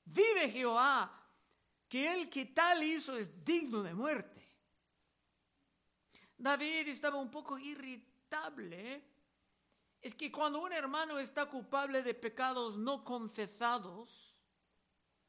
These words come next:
se puede juzgar a otros con una dureza excesiva. Porque en la Biblia no se daban la pena de muerte por el robo de un animal.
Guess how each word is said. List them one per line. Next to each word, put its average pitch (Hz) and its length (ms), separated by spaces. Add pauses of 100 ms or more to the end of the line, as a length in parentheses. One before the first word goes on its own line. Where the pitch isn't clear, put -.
(180)
se 294 220
puede 294 360
juzgar 262 440
a 240 60
otros 240 640 (460)
con 254 240
una 285 320
dureza 214 920
excesiva. 220 720 (2750)
Porque 320 220
en 349 60
la 311 80
Biblia 320 460
no 311 140
se 302 120
daban 247 560
la 196 240
pena 240 240
de 170 100
muerte 226 480
por 202 260
el 180 140
robo 208 960
de 180 140
un 165 120
animal. 151 600